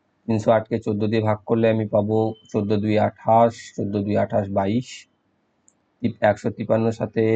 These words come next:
বাইশ যোগ করলে পাবো একশো পঁচাত্তর, যেটা দুশো সাতান্ন থেকে বিয়োগ হবে, বিয়োগ হলে আমি পাবো দুই, লাস্টে ইউনিট ডিজিট দুই, যেটা অপশন ডিতে আছে, বা বিয়োগ করলে পাবো বিরাশি। অপশন ডি হচ্ছে এটি সঠিক উত্তর এই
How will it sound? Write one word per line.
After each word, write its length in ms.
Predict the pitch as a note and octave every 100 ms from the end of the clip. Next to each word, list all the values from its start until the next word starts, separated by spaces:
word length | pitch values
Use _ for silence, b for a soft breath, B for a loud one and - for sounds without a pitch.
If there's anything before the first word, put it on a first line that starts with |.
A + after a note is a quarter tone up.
| A2 - _ _ -
বাইশ 280 | A2 G#2 G#2+
যোগ 120 | G2+ G#2
করলে 160 | A2+ A2
পাবো 200 | G#2+ G#2+
একশো 260 | G#2 G#2 G#2 A2
পঁচাত্তর, 580 | G#2 - G#2+ - C3 C#3 _ _ _ _ _
যেটা 200 | A2+ A2 A2
দুশো 320 | G#2 G#2 A#2
সাতান্ন 480 | G#2+ G#2 G#2+ A2 A2 A2
থেকে 380 | - G#2 - A2 A2 A2+ G#2 G2
বিয়োগ 240 | G#2 G#2+
হবে, 220 | A2 A2 B2+ _ _ -
বিয়োগ 360 | G#2 G#2 G#2+ G#2
হলে 140 | G#2+
আমি 140 | G#2+ G#2+
পাবো 280 | G#2+ G#2 G#2+ A2
দুই, 300 | G2+ G#2 A2+
লাস্টে 360 | A#2 G2+ - G#2+
ইউনিট 300 | G#2+ G#2 G#2
ডিজিট 260 | G#2+ G#2 G#2 G#2
দুই, 140 | A#2
যেটা 200 | A#2 G#2+
অপশন 240 | G#2 - G#2
ডিতে 260 | G2+ G2+ G#2
আছে, 200 | A2 - C3 _ _ _ _ -
বা 80 |
বিয়োগ 220 | B2 A#2 G#2+
করলে 180 | G#2+ G#2+
পাবো 200 | - G#2
বিরাশি। 440 | G#2 G2+ G2 - B2+ _ _ _
অপশন 320 | A#2+ A#2 - A#2 A2
ডি 120 | A#2+
হচ্ছে 240 | A2 G#2 A2+
এটি 140 | G#2
সঠিক 320 | G#2+ A2 G#2+ G#2+
উত্তর 280 | A2 - C#3+ D#3 _ _ _ _ -
এই 100 | A#2+